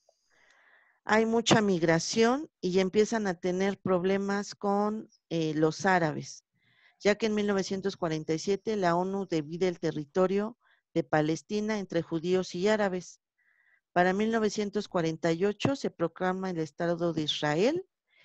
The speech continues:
y la Liga Árabe apoya a los árabes y desde ahí han estado en guerra. En mil novecientos cuarenta y nueve se divide el ti-, el territorio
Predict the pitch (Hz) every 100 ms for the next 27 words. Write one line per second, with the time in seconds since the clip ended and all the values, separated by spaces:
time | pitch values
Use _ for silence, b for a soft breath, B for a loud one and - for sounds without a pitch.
0 | b _ 202 220 233 214 175 175 196 180
1 | 190 185 190 190 190 208 - 156 - -
2 | 180 165 170 170 - 147 156 - 190 190
3 | 190 214 254 - _ _ _ - 190 196
4 | 185 202 214 214 214 202 214 196 196 196
5 | 196 220 202 185 - _ _ _ _ _
6 | _ _ _ _ _ _ 175 202 233 247
7 | 247 - 220 214 220 208 170 165 170 170
8 | 190 214 262 269 180 175 185 196 196 -
9 | 170 - 160 156 - 160 160 147 202 208
10 | 220 262